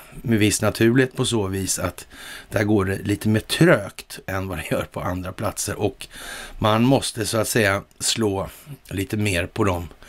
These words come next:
ömma punkterna för att det här ska bita. Varje land har ju naturligtvis sin egen typ av käpphästar och så att säga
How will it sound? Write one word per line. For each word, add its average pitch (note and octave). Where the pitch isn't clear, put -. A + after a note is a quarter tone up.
ömma G2+
punkterna C#3
för G2+
att E2+
det F2+
här F2
ska D#2
bita. G#2
Varje C3+
land B2
har G#2+
ju G#2+
naturligtvis G2+
sin G#2
egen A#2+
typ G2
av D2+
käpphästar -
och -
så F#2+
att E2+
säga F2